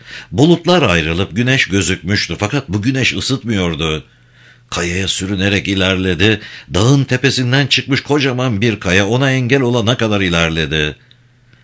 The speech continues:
Birden topraklar kaydı ve Adrian olduğu yerde hareketsiz kaldı.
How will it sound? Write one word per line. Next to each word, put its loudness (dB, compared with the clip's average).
Birden 4
topraklar 2
kaydı 2
ve 4
Adrian 2
olduğu 0
yerde 0
hareketsiz 0
kaldı. 0